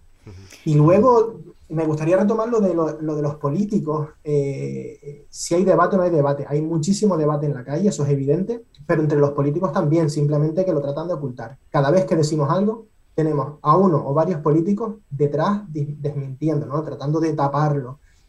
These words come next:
Speaker 2: Tenemos a una consejera de, de medio ambiente, no sé cómo se llama ahora, con palabras más bonitas, Isabel García, que además de no saber que es un chorlitejo patinegro, eh, quiere,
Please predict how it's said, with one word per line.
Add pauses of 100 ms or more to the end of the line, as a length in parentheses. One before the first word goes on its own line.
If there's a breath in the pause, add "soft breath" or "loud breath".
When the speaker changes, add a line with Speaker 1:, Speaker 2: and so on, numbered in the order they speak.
(160)
Speaker 2:
Tenemos
a
una
consejera
de,
de
medio
ambiente,
no
sé
cómo
se
llama
ahora,
con
palabras
más
bonitas, (440 soft breath)
Isabel
García, (640 loud breath)
que
además
de
no
saber
que
es
un
chorlitejo
patinegro,
eh, (120)
quiere,